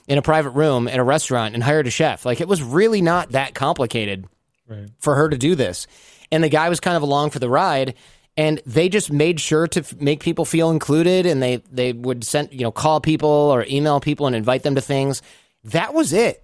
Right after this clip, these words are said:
Speaker 1: And it wasn't like, they weren't busting their butts or sweating this out. They were really just using, like, systems that they seemed to be very familiar with. And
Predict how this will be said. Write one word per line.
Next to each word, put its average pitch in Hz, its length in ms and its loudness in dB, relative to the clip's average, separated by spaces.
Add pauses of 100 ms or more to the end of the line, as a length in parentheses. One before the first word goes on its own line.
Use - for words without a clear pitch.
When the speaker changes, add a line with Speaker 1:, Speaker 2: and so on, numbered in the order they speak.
(140)
Speaker 1:
And 160 120 2
it 175 80 -2
wasn't 208 380 2
like, 170 320 -4
they 147 160 -2
weren't 185 480 -2
busting 180 320 2
their 170 120 4
butts 147 320 0
or 156 80 0
sweating 151 440 -2
this 147 160 -2
out. 160 300 -2
They 135 100 0
were 143 100 0
really 156 280 0
just 143 240 -2
using, 143 540 0
like, 120 280 -2
systems 123 380 -2
that 101 100 -8
they 104 340 -4
seemed 117 240 -4
to 110 200 -2 (580)
be 135 100 2
very 127 260 0
familiar 131 460 0
with. 90 240 -10 (440)
And 151 260 -2